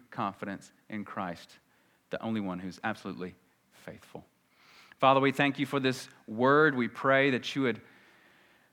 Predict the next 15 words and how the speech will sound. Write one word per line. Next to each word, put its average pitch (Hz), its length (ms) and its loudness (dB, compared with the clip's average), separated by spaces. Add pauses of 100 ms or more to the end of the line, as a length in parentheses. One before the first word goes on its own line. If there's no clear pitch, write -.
(140)
please, 160 480 4
Lord, 127 400 4
draw 147 280 6
sinners 151 380 0
to 147 120 -8
yourself 143 500 4
so 147 100 0
that 127 240 0
they 185 220 8
can 180 160 2
avoid 117 360 2
the 110 60 -4
day 110 200 2
of 107 180 -2
wrath. 110 640 4